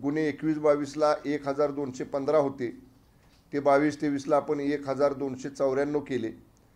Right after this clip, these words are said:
परराज्यातला जप्त मुद्देमाल गतवर्षी सत्तावन्न कोटी रुपयांचा होता, तो यावर्षी सदुसष्ट कोटींचा झाला, म्हणजे त्याच्यात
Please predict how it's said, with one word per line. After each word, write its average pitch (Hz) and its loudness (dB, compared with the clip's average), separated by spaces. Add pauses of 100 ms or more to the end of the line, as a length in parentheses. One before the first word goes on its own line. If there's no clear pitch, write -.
(320)
परराज्यातला 156 4 (200)
जप्त 147 0
मुद्देमाल 151 0 (120)
गतवर्षी 151 -2
सत्तावन्न 160 0
कोटी 156 -4
रुपयांचा 143 -4
होता, 135 -4
तो 135 -6
यावर्षी 143 0
सदुसष्ट 143 -6
कोटींचा 139 -6
झाला, 123 2
म्हणजे 127 -4
त्याच्यात 139 0